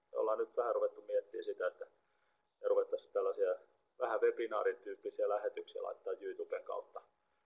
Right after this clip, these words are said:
silloin tällöin aina meidän oman lukusuunnitelman mukaisesti. Tällainen niin kuin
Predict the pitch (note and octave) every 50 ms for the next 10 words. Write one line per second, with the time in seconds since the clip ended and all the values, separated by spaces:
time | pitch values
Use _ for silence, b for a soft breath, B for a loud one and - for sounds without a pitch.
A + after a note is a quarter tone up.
0 | _ _ _ _ B2+ A#2 A2 G#2 F#2+ - G2 F#2 F#2 F#2 F#2 F#2 F#2 F2+ F2 F2
1 | - - _ _ _ _ _ _ _ G#2+ G#2 G2+ G2 G2+ G2 G2 F#2 F#2 F#2 -
2 | - G2 - - - - _ - - - - _ _ _ _ - - - - _
3 | - _ _ _ _ _ _ _ _ _ _ _ _ _ A2 A2 G#2+ G#2 G2 G2
4 | G2 F#2+ - - G2+